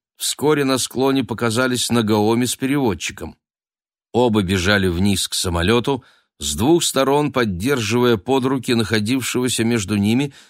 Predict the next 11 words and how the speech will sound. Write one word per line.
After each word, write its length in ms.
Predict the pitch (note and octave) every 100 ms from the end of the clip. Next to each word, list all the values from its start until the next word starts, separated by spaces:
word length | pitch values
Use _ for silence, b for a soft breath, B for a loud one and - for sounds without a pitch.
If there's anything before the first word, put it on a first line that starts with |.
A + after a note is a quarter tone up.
| B
бородатого 720 | - G#2 G#2+ F#2 C3 C#3+ C#3 A2+
человека 600 | - F#2+ E2+ G2 C3+ D#3+
в 80 | -
крестьянской 800 | A2+ G#2 - G2 G#2+ - A#2 A#2+
одежде. 480 | G#2+ F#2 C2+ - - _ _ _ _ -
Я 200 | F#2+ F2
догадался, 640 | E2 D2 E2 A2+ G#2+ G#2
что 240 | F#2 - G2
это 280 | G#2 G#2+
цесаревич 800 | F#2 - G#2+ G2 E2+ F#2+ G2+ F#2 G2+
Алексей. 640 | F#2 - - F2 D2